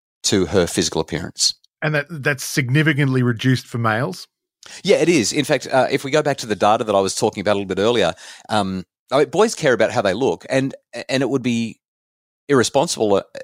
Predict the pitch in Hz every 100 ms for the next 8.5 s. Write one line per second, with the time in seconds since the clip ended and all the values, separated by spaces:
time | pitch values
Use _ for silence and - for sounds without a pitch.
0 | - 110 110 98 95 - _ _ _ _
1 | 113 95 156 147 85 78 87 85 98 85
2 | 76 80 78 _ _ _ _ - 110 107
3 | 73 - - - - - 101 95 90 -
4 | 113 123 120 - 113 113 104 135 131 92
5 | 85 _ - 104 - - 110 - 95 101
6 | 98 - - - _ - - 131 - 202
7 | - - - 76 85 - 104 104 98 87
8 | 87 82 85 - -